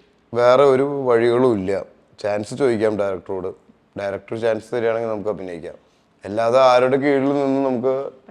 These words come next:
പഠിക്കാൻ പറ്റില്ല. അപ്പൊ വേറെ എല്ലാ, ആ, സെക്ഷനിലും, ഇപ്പൊ ഡയറക്ടർ ആവാനാണെങ്കിലും എഡിറ്റർ ആവാനാണെങ്കിലും സ്ക്രിപ്റ്റ് റൈറ്റർ ആണെങ്കിലും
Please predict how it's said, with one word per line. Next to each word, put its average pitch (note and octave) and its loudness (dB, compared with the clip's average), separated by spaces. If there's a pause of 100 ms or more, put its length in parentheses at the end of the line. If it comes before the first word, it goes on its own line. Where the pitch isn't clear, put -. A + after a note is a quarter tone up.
പഠിക്കാൻ A2 0
പറ്റില്ല. F#2 -6
അപ്പൊ - -14
വേറെ A#2 4
എല്ലാ, D#3 4 (840)
ആ, A2 2
സെക്ഷനിലും, G#2 -6
ഇപ്പൊ G#2 -6
ഡയറക്ടർ G2 -4
ആവാനാണെങ്കിലും F#2+ -4
എഡിറ്റർ F#2 -8
ആവാനാണെങ്കിലും F#2 -6 (500)
സ്ക്രിപ്റ്റ് - -10
റൈറ്റർ A#2 0
ആണെങ്കിലും F#2+ -4